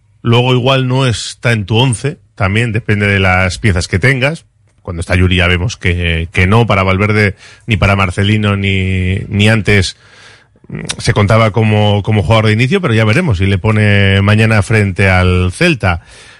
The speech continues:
Eh, un Celta del que nos has hablado por encima, especialmente de Unai Núñez, que tiene problemas, Nando,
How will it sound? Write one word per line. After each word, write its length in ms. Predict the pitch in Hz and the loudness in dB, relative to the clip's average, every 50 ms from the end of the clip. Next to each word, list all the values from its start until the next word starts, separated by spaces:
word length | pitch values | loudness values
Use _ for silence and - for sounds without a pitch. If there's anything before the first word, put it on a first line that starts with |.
| _ _ - | _ _ -4
Eh, 360 | - 117 113 113 117 117 - | 0 0 2 2 2 0 -2
un 180 | - 131 143 123 | -2 -2 0 2
Celta 540 | 156 160 165 143 - 180 185 190 196 220 - _ | 2 0 0 0 0 0 0 0 -2 -6 -10 _
del 280 | - 120 120 117 117 | -10 -6 -4 -4 -2
que 140 | 104 - 120 | -2 -2 -2
nos 540 | 117 113 113 117 113 101 - - - - - | -2 -2 -2 -2 -2 -2 -4 -6 -6 -4 -2
has 180 | 127 113 - 135 | -2 -2 0 0
hablado 1040 | 123 123 127 123 123 127 123 123 123 123 120 120 120 120 120 117 117 113 113 104 | 0 0 0 0 0 0 0 2 2 2 2 2 0 0 0 0 0 0 -2 -2
por 140 | - 120 110 | 0 0 0
encima, 280 | 110 104 90 131 139 131 | 0 0 0 0 0 0
especialmente 840 | 104 - 110 110 120 120 117 120 107 - 123 120 117 117 117 117 113 | -2 -2 -2 -2 0 0 -2 -2 -2 -2 0 2 2 2 2 0 0
de 100 | 107 117 | 0 0
Unai 220 | 117 120 120 120 | 0 0 2 2
Núñez, 560 | 117 120 127 135 135 143 156 165 175 - - _ _ _ _ _ _ _ _ - - | 2 2 2 2 2 2 2 0 0 -2 -6 _ _ _ _ _ _ _ _ -14 -4
que 140 | - 123 98 | -2 -2 0
tiene 260 | 90 139 147 165 151 | 0 0 0 0 0
problemas, 760 | 131 139 135 139 143 147 147 165 190 202 - - - - - - - | 0 0 0 2 0 0 0 -2 -2 -2 -4 -8 -12 -16 -18 -16 -10
Nando, 640 | 113 113 117 127 139 143 139 156 180 208 247 | -4 -2 0 0 0 0 0 0 -2 -2 -4